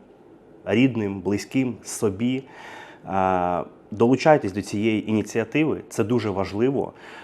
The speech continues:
Повірте, це дійсно неймовірно якісна книга з дуже якісним змістом, висновками і взагалі,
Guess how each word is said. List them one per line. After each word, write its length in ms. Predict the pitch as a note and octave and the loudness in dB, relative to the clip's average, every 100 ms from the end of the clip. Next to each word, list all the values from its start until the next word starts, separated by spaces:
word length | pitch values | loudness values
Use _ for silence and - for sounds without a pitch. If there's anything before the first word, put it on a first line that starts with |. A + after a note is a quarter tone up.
| - - | -20 0
Повірте, 480 | G#2+ A2+ A#2 - - | 4 8 8 6 -8
це 140 | - G2+ | -6 -2
дійсно 500 | A#2+ E3 - F2+ E2+ - - - - - - | 0 0 -2 -6 -8 -14 -20 -20 -20 -20 -12
неймовірно 920 | F#2 G2 C#3 D#3+ C3+ G#2+ G2+ E2+ E2 - - | -2 4 8 8 8 6 2 -2 -10 -14 -2
якісна 580 | G2 G2 F#2+ - F2 - - | 0 0 -4 -8 -10 -10 -12
книга 500 | - A2 C#3+ A2+ E2 - | 0 2 2 0 -6 -10
з 560 | F2 F2 G2+ F#2+ F#2 F2+ - - | -14 -6 -2 0 0 -2 -8 -16
дуже 500 | F2+ A#2+ C#3 A#2 F#2+ - - E2 E2 | -2 2 2 0 -4 -10 -20 -18 2
якісним 600 | G#2+ A2+ A2 - F2+ E2+ - | 4 4 -2 -6 -10 -10 -14
змістом, 760 | F2+ F#2 F#2+ C3+ - F2+ E2+ - - - - - | -14 -4 2 2 0 -6 -6 -10 -20 -20 -20 -18
висновками 1040 | F#2 F2+ B2+ C3+ A2+ F2+ - F2 E2+ E2 D#2 - | -14 4 4 4 -2 -2 -4 -4 -4 -6 -8 -8
і 80 | F#2+ | -4
взагалі, 680 | F#2 F#2 F#2+ G#2+ A#2+ G#2 | -2 0 0 2 2 0